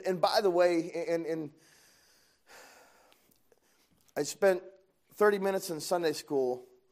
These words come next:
a complete thirty minutes, on the next two sentences I'm about to say. That entire chapter,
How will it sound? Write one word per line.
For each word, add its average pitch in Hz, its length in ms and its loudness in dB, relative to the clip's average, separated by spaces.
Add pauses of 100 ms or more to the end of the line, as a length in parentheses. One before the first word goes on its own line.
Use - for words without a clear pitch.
(220)
a - 60 -6
complete 180 460 -2
thirty 165 180 0
minutes, 139 460 -6 (880)
on 139 320 -4 (580)
the 143 80 -12
next 160 280 0
two 170 100 -8
sentences 135 460 -4
I'm 135 80 -4
about 135 220 2
to 120 40 -10
say. 123 400 -6 (380)
That 160 120 2
entire 190 380 4
chapter, 170 680 0